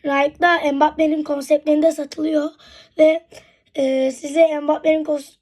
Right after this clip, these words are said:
e, konseptine, e, ait başka bir şey de göstereceğim. Bakın arkadaşlar, burada, e, Mbappe'nin, e, tişörtü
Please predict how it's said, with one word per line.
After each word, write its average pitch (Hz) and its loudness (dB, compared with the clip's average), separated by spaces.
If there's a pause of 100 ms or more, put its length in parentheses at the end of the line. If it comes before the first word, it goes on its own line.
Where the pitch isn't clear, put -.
(480)
e, 269 -2 (520)
konseptine, 302 -4 (560)
e, 285 0
ait 285 -2
başka 285 -6
bir 269 -10
şey 311 -8
de 285 0
göstereceğim. 254 -2 (3000)
Bakın 285 -8
arkadaşlar, 320 -2 (380)
burada, 330 -2 (400)
e, 302 -4
Mbappe'nin, 330 -6 (480)
e, 294 -6
tişörtü 330 -6